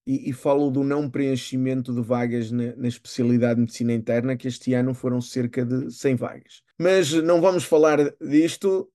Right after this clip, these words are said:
só disto, estou a dizer que é, é o tema atual e, e que nos tem, que nos tem que preocupar, e a mim como editor-chefe da revista Medicina Interna,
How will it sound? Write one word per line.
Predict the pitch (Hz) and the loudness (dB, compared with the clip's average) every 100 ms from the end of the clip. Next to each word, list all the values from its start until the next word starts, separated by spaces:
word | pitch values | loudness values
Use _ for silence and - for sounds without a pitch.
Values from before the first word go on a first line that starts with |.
| _ | _
só | - 135 | 0 0
disto, | 123 143 147 175 165 | 2 0 -2 -6 -6
estou | - 147 | -4 -4
a | |
dizer | 131 123 135 127 | -2 2 2 2
que | 143 123 123 _ _ _ | 0 -2 -2 _ _ _
é, | 123 | -4
é | 120 - | -2 0
o | 120 | -2
tema | 117 123 120 | 0 0 0
atual | 110 123 117 117 127 151 - | -2 -4 -2 2 2 0 -6
e, | 123 - | -14 -14
e | |
que | 113 120 | -10 -8
nos | 110 | -6
tem, | - 120 123 120 | 0 0 0 -6
que | - | -8
nos | 113 - | -8 -2
tem | 120 | -2
que | 117 | -2
preocupar, | 120 120 - 110 107 110 120 _ _ _ | 0 -2 -2 -4 -2 -4 -6 _ _ _
e | 113 | -2
a | |
mim | 113 117 | 0 0
como | 120 117 | 2 2
editor-chefe | 113 113 113 - 110 110 - - - | 2 0 -2 -2 -6 -6 -8 -20 -12
da | 123 | -10
revista | 120 127 120 117 | -4 -2 -2 0
Medicina | 117 - 117 | 0 0 0
Interna, | 117 117 113 131 151 | 0 0 0 -2 -6